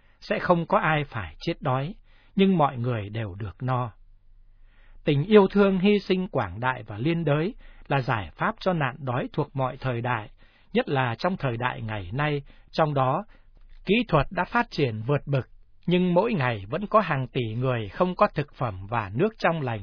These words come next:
để uống, hàng trăm triệu người mù chữ và bao nhiêu triệu trẻ em không được học hành giáo dục,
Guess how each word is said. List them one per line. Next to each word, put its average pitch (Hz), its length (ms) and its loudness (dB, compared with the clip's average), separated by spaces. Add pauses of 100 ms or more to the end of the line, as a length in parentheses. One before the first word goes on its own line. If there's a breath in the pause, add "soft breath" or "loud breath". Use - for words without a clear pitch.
(120)
để 101 220 -10
uống, 139 300 -4 (480 soft breath)
hàng 143 240 -2
trăm 208 260 2
triệu - 220 -2
người 127 280 0
mù 117 300 -2
chữ 170 300 -2 (340 soft breath)
và 120 340 -2
bao 170 180 0
nhiêu 165 240 0
triệu 135 280 -4
trẻ 98 300 -8
em 147 320 -2 (200 soft breath)
không 214 260 2
được 143 200 0
học 143 220 0
hành 117 300 -2
giáo 127 300 -4
dục, 139 180 -2